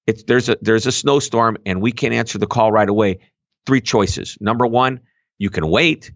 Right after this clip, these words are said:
and it's gonna be thirty-five minutes. Number two, we can call you back in thirty-five minutes. Just touch in your phone number. Number three, if you're not available to talk in thirty-five minutes, tell us when you are,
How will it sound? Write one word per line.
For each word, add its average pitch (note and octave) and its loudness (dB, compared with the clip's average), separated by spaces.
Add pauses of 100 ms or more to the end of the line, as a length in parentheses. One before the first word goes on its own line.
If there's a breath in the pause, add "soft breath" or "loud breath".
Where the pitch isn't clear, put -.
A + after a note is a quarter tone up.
(160)
and G#2 -2
it's G2+ -4
gonna A2+ 0
be A2 2
thirty-five G#2+ 0
minutes. - -10 (160)
Number F#2 -2
two, B2 2
we C3+ 2
can E3+ 0
call E3 2
you F3 0
back C#3+ -2
in F#2+ -10
thirty-five F2 -2
minutes. F2+ -4 (340 soft breath)
Just A#2+ -2
touch - -2
in G#2 0
your E2 -4
phone B2 0
number. E2 -2
Number F#2+ 2
three, D#3 0 (260 loud breath)
if F#2+ -4
you're A#2+ 4
not C#3 0
available B2 2
to G2+ -2
talk A#2 0
in G2+ -4
thirty-five A2+ 0
minutes, A#2 -6
tell C3 0
us C#3+ -4
when B2 -2
you B2+ -2
are, A#2 4